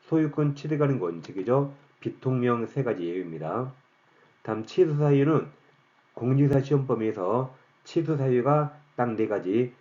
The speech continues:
제착 사강 외우셔서요. 제한 능력,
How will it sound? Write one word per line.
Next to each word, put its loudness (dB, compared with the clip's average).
제착 -6
사강 2
외우셔서요. -2
제한 0
능력, 0